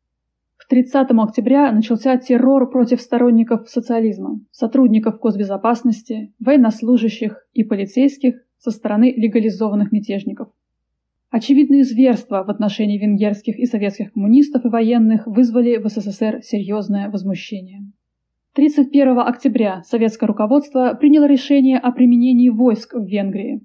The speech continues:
согласовав это решение с лидерами Китайской Народной Республики и Югославии. Первого ноября, нарушая положение действующей Конституции Венгрии, Имре Надь объявил страну нейтральной, заявив о выходе страны из Варшавского договора и потребовав от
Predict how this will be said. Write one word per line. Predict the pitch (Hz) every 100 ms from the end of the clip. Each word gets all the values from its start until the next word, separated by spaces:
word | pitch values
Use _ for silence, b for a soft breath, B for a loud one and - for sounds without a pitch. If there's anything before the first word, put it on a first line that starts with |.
| _
согласовав | 233 247 240 247 220
это | 220 214
решение | 208 - 294 277 262
с | -
лидерами | 285 262 254 240
Китайской | 226 254 254 220 220
Народной | 220 208 202 202
Республики | 214 - 302 277 277
и | 269 254 254
Югославии. | 233 233 220 - 190 185 185 _ _ _ _ _ _ _ _ _
Первого | 302 262 233
ноября, | 220 220 247 277 302 294 _ -
нарушая | 233 254 330 320
положение | 285 247 247 254 233
действующей | 208 226 226 220 240
Конституции | 240 220 247 233 - 233
Венгрии, | 262 302 254 262 254 262
Имре | 285 277 262
Надь | 247 254 -
объявил | 233 214 226 254
страну | 247 240 240
нейтральной, | 254 277 269 247 226 196 202 -
заявив | 214 254 254 285 -
о | 254
выходе | 233 277 - 214
страны | - 233 220 220
из | 117 185
Варшавского | 110 - 220 - 202 196
договора | 220 220 254 302 277
и | 277 277 285
потребовав | 269 240 269 311 269 254 -
от | - 220